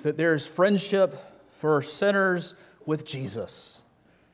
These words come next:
We thank you that he has befriended us, that we might be called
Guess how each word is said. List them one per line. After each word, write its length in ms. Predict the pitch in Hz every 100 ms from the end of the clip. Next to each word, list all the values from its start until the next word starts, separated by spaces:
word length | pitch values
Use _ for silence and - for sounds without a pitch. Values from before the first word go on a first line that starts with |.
| _ _ _ -
We 100 | 131
thank 300 | 170 180 180
you 80 | 156
that 140 | 147
he 140 | 170
has 180 | 165 139
befriended 640 | - 139 - 170 196 156 135
us, 540 | 113 92 - - - _ _ _ _ _ _ _ _
that 100 | 127
we 160 | 120 147
might 260 | 139 135
be 120 | 131 127
called 500 | 123 117 117 113